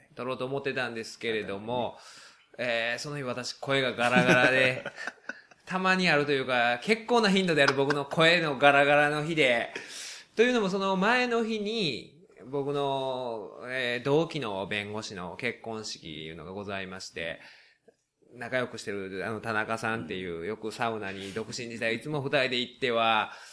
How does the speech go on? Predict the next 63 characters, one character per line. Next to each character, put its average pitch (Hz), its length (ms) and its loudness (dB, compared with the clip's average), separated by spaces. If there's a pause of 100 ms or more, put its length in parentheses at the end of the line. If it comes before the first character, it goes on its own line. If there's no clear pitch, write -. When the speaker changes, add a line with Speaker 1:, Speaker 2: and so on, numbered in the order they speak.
(120)
Speaker 1:
い 120 100 -8
ろ 117 140 -4
い - 20 -6
ろ 117 100 -4
話 123 320 -4
し - 40 -10
て 120 100 -2
た、 107 420 0
あ 107 60 -8
の、 104 160 -10
す 117 100 -14
ご 117 100 -8
い 117 40 -8
仲 107 240 -6
の 110 140 -6
い 98 140 -8
い 95 40 -12
同 104 180 -8
期 95 120 -14
の、 90 120 -10
僕 104 140 -8
よ 113 60 -4
り 107 60 -4
年 120 220 -8
上 107 120 -4
の 104 200 -8
人 117 180 -10
な 92 120 -10
ん 85 60 -14
で 87 100 -12
す - 100 -18
け 80 100 -12
れ 87 80 -8
ど 95 100 -12
も、 95 240 -14 (340)
そ - 80 -12
の 170 80 -6
結 160 220 -8
婚 143 180 -4
式 - 240 -12
が 90 140 -12
ご 95 140 -12
ざ 95 200 -10
い 90 60 -12
ま 90 120 -16
し - 120 -18
て、 101 200 -8
で、 165 140 0
そ 190 140 -2
の 190 720 0
二 160 120 -2
次 156 100 -4
会、 151 200 0
三 143 260 -2
次 135 120 -8
会 135 400 -2
で 135 240 -2
カ 131 160 -8
ラ 135 200 2
オ 139 60 -2
ケ 147 180 -2
行 151 120 -4
っ - 40 -20